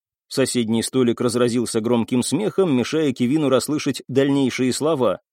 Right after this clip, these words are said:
Он плотно прижал телефон к уху. "Поверят ли тебе остальные?" Ответ: "Нет". Существует и второй вопрос. Есть ли у Veritas шанс добиться успеха? Ответ: "Да".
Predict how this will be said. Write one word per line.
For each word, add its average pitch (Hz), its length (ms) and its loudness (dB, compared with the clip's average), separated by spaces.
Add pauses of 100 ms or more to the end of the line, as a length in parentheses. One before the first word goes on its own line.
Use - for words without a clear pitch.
(220)
Он 131 240 4
плотно 123 360 0
прижал 120 380 0
телефон 127 440 2
к - 80 -10
уху. 165 340 -4 (560)
"Поверят 175 600 4
ли 185 140 0
тебе 185 340 2
остальные?" 180 960 4 (360)
Ответ: 135 600 2 (120)
"Нет". 131 420 2 (500)
Существует 190 760 -2
и 254 60 2
второй 175 440 4
вопрос. 139 640 2 (240)
Есть 190 440 -4
ли 190 120 0
у 160 200 4
Veritas 185 680 2 (200)
шанс 113 480 0
добиться 127 460 0
успеха? - 580 -2 (340)
Ответ: 131 560 2 (220)
"Да". 147 380 0